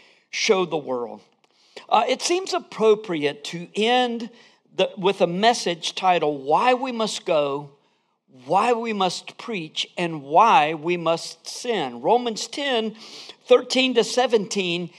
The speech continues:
is our text. It's a familiar text, but if you're not familiar with it, that's okay. And I am very <laughs> excited to share this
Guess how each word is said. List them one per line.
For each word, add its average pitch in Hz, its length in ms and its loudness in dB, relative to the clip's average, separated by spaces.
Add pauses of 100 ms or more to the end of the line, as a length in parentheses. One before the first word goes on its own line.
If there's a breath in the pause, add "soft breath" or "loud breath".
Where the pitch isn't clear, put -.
(140 loud breath)
is 175 160 -2
our 185 160 4
text. - 640 -4
It's - 140 -10
a 160 60 0
familiar 262 580 -2
text, 233 380 -4
but 214 120 2
if 214 160 -8
you're 311 100 -4
not 277 460 -6
familiar 156 460 -4
with 156 240 -2
it, 196 100 -10
that's 254 220 0
okay. 226 400 0
And 175 180 -4
I 254 140 0
am 180 240 -2 (340 loud breath)
very 196 720 0 (140)
<laughs> - 180 -14
excited 190 760 -2
to 180 100 -4
share 208 360 2
this 165 320 -8